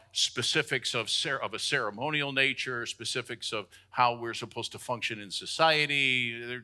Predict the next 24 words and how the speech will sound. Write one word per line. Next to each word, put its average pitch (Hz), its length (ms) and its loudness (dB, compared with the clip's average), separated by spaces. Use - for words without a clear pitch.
just 127 200 -10
are 123 120 -2
differing 123 500 -4
sorts 123 320 -6
of 101 80 -10
things. 110 320 -2
These 226 440 4
ones 127 760 0
are 135 100 2
very 147 300 2
universal 135 760 0
and 123 120 2
in 127 100 0
many 143 220 2
respects 113 500 -2
are 110 80 -4
fleshed - 400 -2
out 123 200 6
by 107 120 2
the 101 100 -2
rest 117 360 2
of 101 140 -6
the 95 60 -4
law. 85 540 -2